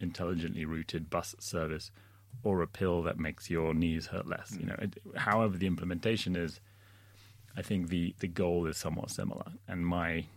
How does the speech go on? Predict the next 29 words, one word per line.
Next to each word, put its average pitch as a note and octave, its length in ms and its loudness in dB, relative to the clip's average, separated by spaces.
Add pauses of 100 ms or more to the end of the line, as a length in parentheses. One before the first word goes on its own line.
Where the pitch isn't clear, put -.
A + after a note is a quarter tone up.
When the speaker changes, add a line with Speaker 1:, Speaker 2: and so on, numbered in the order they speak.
(140)
Speaker 1:
focus F#2 480 0
has E2 140 -4
been D#2+ 220 -4
more D#2+ 180 -2
around D#2+ 240 -4
the E2+ 60 -8
tech - 240 -4
side F2 240 0
of D#2+ 80 -2
things D#2+ 300 -4
and E2+ 80 -8
the - 60 -6
context - 560 -6
and E2 180 0
the D2+ 120 -4
sort - 180 -10
of D#2 60 -12
how E2+ 160 -6
cities D#2+ 340 -6
can, E2+ 240 -4 (160)
can D#2+ 180 -6
work F2 220 -2
better. D#2+ 280 0 (600)
Um, D#2+ 360 0
but E2 120 2
I E2+ 80 2
think F2 280 -2
there E2+ 240 4
are D#2+ 280 4